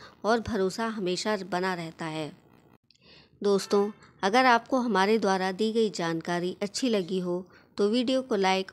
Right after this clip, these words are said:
और चैनल को सब्सक्राइब करके बेल नोटिफिकेशन को all पर सेट कर लें, जिससे हमारी आने वाली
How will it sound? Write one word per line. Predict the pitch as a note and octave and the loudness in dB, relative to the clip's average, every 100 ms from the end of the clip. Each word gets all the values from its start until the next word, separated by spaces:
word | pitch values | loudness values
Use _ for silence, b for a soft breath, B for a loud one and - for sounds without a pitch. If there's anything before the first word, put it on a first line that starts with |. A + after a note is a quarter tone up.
| - | -8
और | F#3+ | -6
चैनल | - G#3+ A3+ A3+ | -2 0 0 -2
को | A3 | -6
सब्सक्राइब | F#3 E3+ D3+ - F#3+ G3 G3 | -6 -6 -6 -4 -2 -4 -4
करके | F3+ E3+ F3+ F3+ B B B - | -6 -4 -4 -4 B B B 0
बेल | G#3+ B3 | 2 4
नोटिफिकेशन | A#3+ G3 F#3+ G3+ F3 F3+ - F3 | 2 0 -4 -4 -2 -2 -2 -4
को | F3 G3 G3 - | -4 -6 -6 -6
all | F3+ E3+ | -6 -6
पर | E3 G#3+ | -4 -4
सेट | A3 - D#3+ - | -4 -4 -6 -6
कर | E3+ | -6
लें, | D#3 D#3+ D#3 B B B - | -4 -4 -6 B B B -6
जिससे | A#3 A3+ D4 | -2 2 2
हमारी | C4 G#3 G3+ G#3+ | 4 2 2 0
आने | G3+ G#3+ A#3 | -2 0 0
वाली | G#3+ F#3 F#3+ | 0 -2 -2